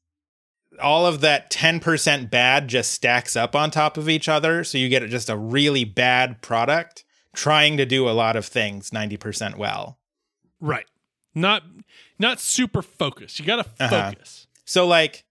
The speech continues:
Speaker 1: you know, Word has its annoyances, but it's ninety percent good. It's a ninety percent good,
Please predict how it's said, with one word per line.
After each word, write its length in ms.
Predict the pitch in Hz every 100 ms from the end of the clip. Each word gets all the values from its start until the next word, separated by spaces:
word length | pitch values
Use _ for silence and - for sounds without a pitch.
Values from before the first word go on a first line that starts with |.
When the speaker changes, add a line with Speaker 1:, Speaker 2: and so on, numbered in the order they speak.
| _
Speaker 1:
you 120 | 220
know, 360 | 190 147 135 131
Word 680 | 135 127 208 160 143 147 185 - _ _ _ _
has 240 | 196 190
its 140 | 160 -
annoyances, 840 | 120 151 202 131 117 110 147 - _
but 100 | 175
it's 140 | 208 208
ninety 240 | 202 202
percent 400 | 196 180 196 175
good. 180 | 214 120
It's 160 | 123
a 120 | 143 135
ninety 320 | 160 180 196
percent 480 | 185 170 170 165 131
good, 420 | 143 143 143